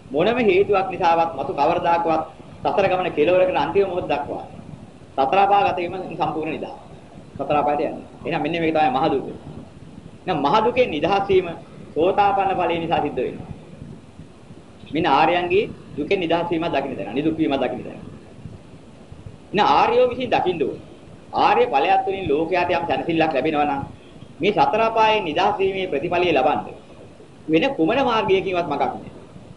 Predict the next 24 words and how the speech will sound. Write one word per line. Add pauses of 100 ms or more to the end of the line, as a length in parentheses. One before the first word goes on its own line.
(160)
එකම
මාර්ගය
මේ
ආර්ය
මාර්ගය. (1300)
මේ
ශාසන
මාර්ගය
තුළින්
වැඩුණු
හිතකින් (460)
ලෝකේ
යථාර්ථය
වැටහිලා (680)
හටගත්ත
සියල්ලම
විපරිණාමයටපත්
වෙනවා,
වෙනසෙනවා. (760)
මමයි
කියලා
ගන්නවා
නම්
බොරුවක්,